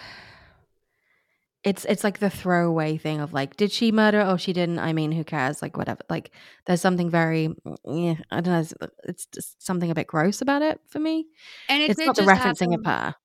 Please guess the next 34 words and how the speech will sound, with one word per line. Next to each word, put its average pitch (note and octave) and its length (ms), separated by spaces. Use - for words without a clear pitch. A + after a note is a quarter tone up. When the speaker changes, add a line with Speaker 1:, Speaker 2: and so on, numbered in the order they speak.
Speaker 2:
that, A#3 320
yeah, A#3 280
that A#3 140
happened C4+ 260
with B3+ 120
the B3 80
Matt A3+ 260
Damon A3 380
movie E3+ 280
this E3 240
year, D#3+ 140
too. F#3 360
So F#3 180
maybe G#3 420
it's G#3 180
also, E3+ 420
like, C#3+ 500
I D3+ 80
don't E3+ 140
know. C#3 300
I G3 120
think G3+ 300
women F3+ 300
are D#3+ 360
quicker E3+ 340
to E3 80
take E3 220
responsibility D#3+ 760
after D#3+ 240
seeing E3 400
men D#3 420
Speaker 1:
Yeah. A#3+ 200
Speaker 2:
behave F#3 320
badly. G#3 640